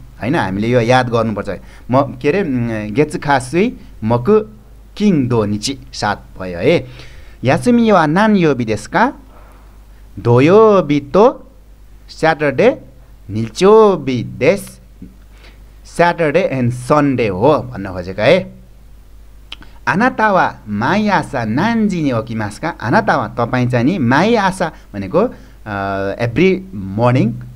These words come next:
every day भनौँ अझ, होइन? नान्जी नि ओकिमासु का? टाइम आयो नान्जी नि ओकिमासु का? अब तपाईँ कति बजी उठ्नुहुन्छ, त्यति बजे भन्नुहोस् है। तपाईँले, मैले यहाँ सोधेको तपाईँलाई, जो सुनिराख्नु भएको छ, हेरिराख्नु भएको छ, उहाँले चाहिँ भन्नु पऱ्यो, होइन?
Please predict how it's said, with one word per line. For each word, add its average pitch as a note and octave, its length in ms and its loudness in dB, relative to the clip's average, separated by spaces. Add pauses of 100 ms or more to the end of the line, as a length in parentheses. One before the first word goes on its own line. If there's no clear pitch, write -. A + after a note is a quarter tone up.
(120)
every A#2 320 -4
day B2 180 4
भनौँ G2+ 360 -4
अझ, F#2+ 280 -8 (420)
होइन? B2 220 -4 (340)
नान्जी E3+ 680 2
नि F3+ 560 2 (300)
ओकिमासु A#2 520 -6
का? D3 60 -8
टाइम C#3+ 460 0
आयो D#3 180 0
नान्जी F#3 460 -2
नि D#3 100 0
ओकिमासु A2 540 -4
का? A#3+ 180 0 (1400)
अब A2+ 260 -6
तपाईँ B2+ 280 2 (120)
कति B2+ 180 2
बजी B2+ 260 2
उठ्नुहुन्छ, A#2 400 -4
त्यति D3 380 2
बजे B2 280 2
भन्नुहोस् B2+ 440 -2
है। F#3+ 80 2
तपाईँले, B2+ 400 -2
मैले C3+ 280 2
यहाँ B2+ 120 0
सोधेको C#3 400 0
तपाईँलाई, B2 540 -2
जो B2+ 240 -2
सुनिराख्नु F#3 540 -2
भएको F3+ 160 -4
छ, - 40 -12
हेरिराख्नु B2 480 -2
भएको C3+ 140 -4
छ, - 20 -2
उहाँले B2+ 300 -2
चाहिँ C#3 160 -2
भन्नु A#2+ 180 -2
पऱ्यो, F#2+ 200 -8
होइन? C#3 260 -2